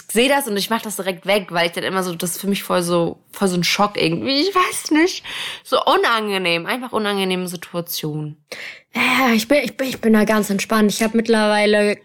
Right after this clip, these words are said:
Speaker 2: schon so viele
Speaker 1: Das
Speaker 2: Bilder
Speaker 1: Ding
Speaker 2: gesehen.
Speaker 1: ist, wenn ich, ja, wenn ich
Speaker 2: Ich
Speaker 1: damit
Speaker 2: find das gar
Speaker 1: rechne,
Speaker 2: nicht
Speaker 1: ist zum
Speaker 2: mehr
Speaker 1: Beispiel bei
Speaker 2: schlimm.
Speaker 1: OnlyFans, da mö-, möchten ja voll oft die Jungs haben, dass man deren, ähm,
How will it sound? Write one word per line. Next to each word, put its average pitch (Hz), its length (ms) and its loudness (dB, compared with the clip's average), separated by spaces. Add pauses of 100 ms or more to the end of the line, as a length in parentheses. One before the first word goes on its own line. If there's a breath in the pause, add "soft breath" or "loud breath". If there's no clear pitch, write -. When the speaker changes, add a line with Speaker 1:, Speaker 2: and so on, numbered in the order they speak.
(140)
Speaker 2:
schon 214 200 2
so 202 100 4
viele 202 240 0
Speaker 1:
Das 196 140 8
Speaker 2:
Bilder 208 200 6
Speaker 1:
Ding 226 300 6
Speaker 2:
gesehen. - 180 6
Speaker 1:
ist, 196 140 2
wenn 226 160 4
ich, - 300 -2
ja, 208 260 2
wenn 214 40 2
ich 233 60 4
Speaker 2:
Ich 240 60 -2
Speaker 1:
damit 226 240 2
Speaker 2:
find 208 100 2
das 214 160 4
gar 190 120 2
Speaker 1:
rechne, 196 100 4
Speaker 2:
nicht 208 60 4
Speaker 1:
ist 185 60 0
zum 196 100 4
Speaker 2:
mehr 208 100 2
Speaker 1:
Beispiel 196 160 0
bei 214 120 2
Speaker 2:
schlimm. 185 100 2
Speaker 1:
OnlyFans, 170 500 0
da 185 80 0
mö-, 202 320 2
möchten 202 300 0
ja 196 100 2
voll 190 180 0
oft - 300 0 (100)
die 190 140 0
Jungs 196 240 2
haben, 190 200 2
dass 185 180 -2
man 175 260 -2 (420 loud breath)
deren, 175 460 4
ähm, 160 840 0